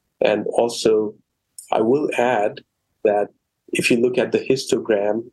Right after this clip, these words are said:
uh, in the supplemental materials, there's a wide variability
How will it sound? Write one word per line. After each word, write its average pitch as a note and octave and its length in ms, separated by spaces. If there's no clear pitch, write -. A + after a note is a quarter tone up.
uh, G2+ 340
in A#2+ 80
the G#2+ 100
supplemental A2 800
materials, A2 920
there's A#2 200
a A#2+ 120
wide B2 320
variability A2+ 880